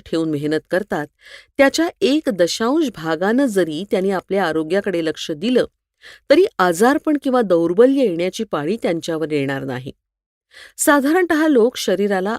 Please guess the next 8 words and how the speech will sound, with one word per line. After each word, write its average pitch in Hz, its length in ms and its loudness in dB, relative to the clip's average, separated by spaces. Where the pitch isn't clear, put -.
आराम 180 340 0
देण्याची 160 520 -4
आणि 254 220 4
त्याला 269 220 0
सजवण्याची 202 720 -2
काळजी 156 340 -2
करत 147 280 -6
असतात. 143 300 -10